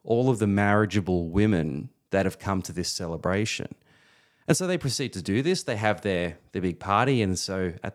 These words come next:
at that signal, they, they kidnap all these women, and then they proceed to rape them. And as a result of that, impregnate them. And so therefore, these women become their wives. Well,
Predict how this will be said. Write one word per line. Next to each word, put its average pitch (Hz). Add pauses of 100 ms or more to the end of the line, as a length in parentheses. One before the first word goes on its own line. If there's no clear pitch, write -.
at -
that 101
signal, 113
they, 85
they -
kidnap -
all 90
these 82
women, 120 (500)
and 151
then 147
they 135
proceed 104
to 98
rape 76
them. 180 (320)
And 95 (100)
as 104
a 98
result 90
of 98
that, 107
impregnate 92
them. 120
And 101
so 92
therefore, 90
these 87
women 87
become 85
their 92
wives. - (640)
Well, 139